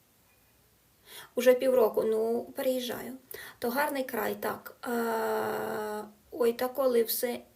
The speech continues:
І, їдеш і ніяк. Ну, хочу ж нормально купити житло. Так, ну, завтра ще одинадцять, так, терпимо. А потім неділя, плюс два, сніг. Понеділок, сніг, нуль.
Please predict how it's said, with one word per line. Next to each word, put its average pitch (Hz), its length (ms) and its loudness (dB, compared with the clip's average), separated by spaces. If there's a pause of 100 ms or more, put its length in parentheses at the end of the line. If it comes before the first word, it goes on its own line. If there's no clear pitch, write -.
(300)
І, - 60 -6
їдеш 269 500 4
і 247 100 -2
ніяк. 220 440 0
Ну, 220 100 -2
хочу 240 260 -2
ж 254 60 -2
нормально 277 400 2
купити 220 360 -2
житло. 214 280 -6 (680)
Так, 254 520 4
ну, 269 140 -2
завтра 277 380 4
ще 254 200 4
одинадцять, 254 460 2
так, 226 200 0
терпимо. 254 500 4
А 254 100 0
потім 277 400 0
неділя, 240 560 2 (340)
плюс 233 380 4
два, 208 540 2
сніг. 226 500 0 (520)
Понеділок, 269 600 2
сніг, 254 320 4 (300)
нуль. 240 380 2